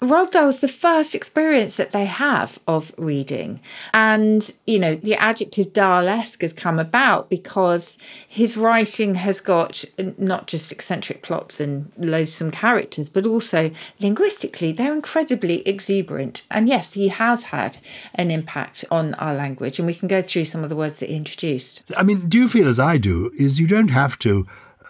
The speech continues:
Speaker 2: admire the personality or indeed the life of every great artist to recognize that they may have created great art. You know, there are people, I'm not into music,
Speaker 1: Mm.
Speaker 2: but there are people who live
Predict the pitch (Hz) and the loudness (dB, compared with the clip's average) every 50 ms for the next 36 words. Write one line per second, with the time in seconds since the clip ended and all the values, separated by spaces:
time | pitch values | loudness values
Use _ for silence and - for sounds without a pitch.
0 | - - - 104 101 98 90 98 110 123 131 127 110 95 90 85 80 82 82 - | -20 -8 -2 0 0 2 2 4 4 4 4 4 4 2 2 0 -2 -2 -4 -8
1 | _ - 95 80 - 127 117 101 - - 104 107 104 104 101 87 80 - 78 78 | _ -4 -4 0 2 2 2 2 2 0 2 2 2 2 0 0 -2 -4 -8 -8
2 | 80 - _ _ - _ _ - 104 104 104 92 98 104 95 110 107 95 87 98 | -8 -10 _ _ -20 _ _ -2 0 2 2 2 2 2 2 2 0 2 2 2
3 | 98 104 123 139 123 90 - - - - - - _ - - 87 85 76 69 67 | 2 2 2 2 0 -2 -4 -8 -14 -16 -18 -20 _ -6 -2 -2 -2 -2 -4 -6
4 | - - - 98 85 90 87 82 92 87 85 85 98 87 85 82 - 92 92 - | -8 -4 -4 -2 0 0 0 0 0 -2 0 0 0 0 0 -2 -2 -4 -4 -4
5 | - - - - - - - - - 110 107 123 127 - 123 123 113 123 120 120 | -6 -8 -12 -16 -20 -20 -6 -2 0 2 4 4 2 2 0 0 0 2 2 2
6 | 117 104 127 120 113 123 117 113 117 117 117 117 110 - - 120 113 110 104 110 | 2 0 -2 -2 0 2 2 4 4 4 2 0 -2 -2 0 0 0 2 0 -2
7 | 101 101 123 120 113 113 131 151 165 139 - - - - - _ _ - - _ | -2 0 0 0 0 2 2 0 0 0 -2 -6 -12 -16 -16 _ _ -20 -20 _
8 | _ - 101 110 113 107 87 85 98 95 90 117 113 98 110 110 107 113 117 117 | _ -6 -2 -2 0 0 0 0 -2 0 0 0 0 0 0 2 2 4 4 4
9 | 110 95 113 101 92 95 101 107 104 87 80 - - - 170 165 156 139 135 104 | 4 2 2 2 2 4 4 4 4 2 0 -4 -4 -4 -2 -2 -2 -2 0 0
10 | 110 110 104 92 - 127 110 95 110 98 95 104 107 104 107 113 131 180 214 214 | 2 2 2 2 2 0 2 2 2 2 4 4 4 4 4 6 6 6 6 6
11 | 151 | 4